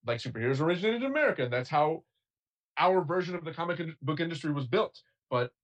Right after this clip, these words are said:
for example, in other places, like in Europe or in Asia, the comic book industry evolves almost completely differently, like, like, completely differently than it did here.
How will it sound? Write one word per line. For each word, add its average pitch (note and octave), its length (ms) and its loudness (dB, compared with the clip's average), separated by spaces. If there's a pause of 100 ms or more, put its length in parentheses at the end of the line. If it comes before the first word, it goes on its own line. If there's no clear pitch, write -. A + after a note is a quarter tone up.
(200)
for C3 120 -4
example, C#3 420 -2
in C#3+ 80 -2
other G3 160 0
places, B2+ 480 -6
like A#2+ 280 -4 (380)
in G#2+ 100 -12
Europe A#2+ 400 -2
or A#2 160 -4
in B2 60 -2
Asia, A#2 400 -4 (140)
the C#3+ 80 -2
comic F3+ 240 0
book G3+ 140 -2
industry F#3+ 420 -8 (160)
evolves F#3 420 2
almost G#3 420 -4 (420)
completely D#3+ 880 -6
differently, A2+ 500 -8
like, D#3 360 -2 (880)
like, F#3 200 2
completely A3+ 580 -4
differently D3+ 420 -2
than B2+ 180 -2
it A#2+ 120 -6
did G#2+ 160 -8
here. G#2 240 -14